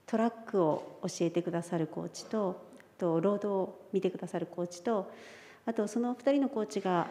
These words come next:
あの、日常一緒にいるわけではないので、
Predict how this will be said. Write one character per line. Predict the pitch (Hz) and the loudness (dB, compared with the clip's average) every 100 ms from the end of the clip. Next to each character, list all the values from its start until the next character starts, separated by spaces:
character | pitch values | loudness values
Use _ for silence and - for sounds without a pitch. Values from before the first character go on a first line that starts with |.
| - | 0
あ | |
の、 | 190 185 | 4 6
日 | 190 196 254 | 6 4 2
常 | 285 277 262 - - - - | 6 8 6 2 -10 -8 -4
一 | |
緒 | 226 240 | 0 2
に | 233 | 2
い | 233 | 2
る | |
わ | 233 | 2
け | 233 | 2
で | 202 | 0
は | 170 | 0
な | 175 170 | 2 4
い | |
の | 170 | 2
で、 | 165 156 156 | 2 0 0